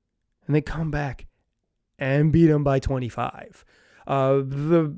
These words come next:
the, just two beatdowns, you know, and a beat, like, coming off, a, you, you lose to the Rockets at home by, or you lo-, lose to the Rockets at ho-, on the road by eighteen. Okay,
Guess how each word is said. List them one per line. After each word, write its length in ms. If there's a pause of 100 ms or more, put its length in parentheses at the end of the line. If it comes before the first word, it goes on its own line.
the, 180 (440)
just 200
two 140
beatdowns, 600
you 80
know, 180
and 140
a 20
beat, 240 (160)
like, 260
coming 360
off, 260
a, 140
you, 340
you 140
lose 220
to 100
the 60
Rockets 360
at 60
home 160
by, 240 (240)
or 100
you 220
lo-, 240
lose 240
to 60
the 40
Rockets 300
at 80
ho-, 160 (180)
on 220
the 100
road 460 (680)
by 120
eighteen. 560 (560)
Okay, 460